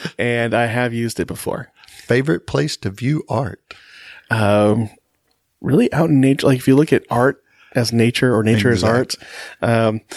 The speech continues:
Speaker 1: so I think ideally seeing somebody paint or take photos in nature, that, that
Speaker 2: There
Speaker 1: to me
Speaker 2: you
Speaker 1: is
Speaker 2: go.
Speaker 1: really cool.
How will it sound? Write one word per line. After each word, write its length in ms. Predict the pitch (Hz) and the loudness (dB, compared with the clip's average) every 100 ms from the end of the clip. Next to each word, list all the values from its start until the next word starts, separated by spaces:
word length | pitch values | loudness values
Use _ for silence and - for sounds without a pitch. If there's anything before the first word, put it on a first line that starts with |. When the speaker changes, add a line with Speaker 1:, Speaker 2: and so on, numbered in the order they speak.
| - | -12
Speaker 1:
so 140 | - 135 | 0 2
I 60 | |
think 140 | 127 147 | 4 4
ideally 480 | 135 120 135 147 165 | 4 4 4 4 2
seeing 300 | - 156 156 | 2 4 4
somebody 380 | 165 156 139 | 4 4 4
paint 420 | 113 - 123 143 - | 2 0 2 2 2
or 120 | 110 | 0
take 220 | - 117 | 0 -2
photos 540 | - 123 127 127 123 - | 2 2 4 2 0 -2
in 200 | - 123 | 0 2
nature, 440 | 127 127 - 135 131 _ _ _ - | 4 2 2 0 -2 _ _ _ -2
that, 220 | 107 104 _ _ - | -2 -2 _ _ -4
that 140 | 107 | -2
Speaker 2:
There 80 | 95 | 0
Speaker 1:
to 40 | 98 | 0
me 60 | |
Speaker 2:
you 20 | |
Speaker 1:
is 60 | 98 | 0
Speaker 2:
go. 60 | 90 | 0
Speaker 1:
really 120 | 85 | 0
cool. 260 | - - | -2 -4